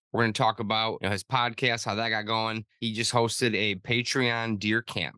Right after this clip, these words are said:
We talk quite a bit about what Patreon is and the deer camp and other exclusive events that he's creating, forming this awesome community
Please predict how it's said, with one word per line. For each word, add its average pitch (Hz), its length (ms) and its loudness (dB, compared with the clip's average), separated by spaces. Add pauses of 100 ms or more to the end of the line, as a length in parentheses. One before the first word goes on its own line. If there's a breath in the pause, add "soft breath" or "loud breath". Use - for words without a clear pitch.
We 107 80 -6
talk 110 180 2
quite 110 220 2
a 104 40 2
bit 104 120 0
about 101 560 0
what 101 180 2
Patreon 120 680 0
is 135 160 -2
and 104 200 -2
the 98 60 0
deer 110 320 2
camp 113 420 0
and 98 120 -2
other 101 340 0
exclusive 107 540 0
events 104 460 -2
that 87 160 -2
he's 101 280 0
creating, 101 600 0
forming 110 420 0
this 98 180 -2
awesome 101 340 -2
community 98 480 0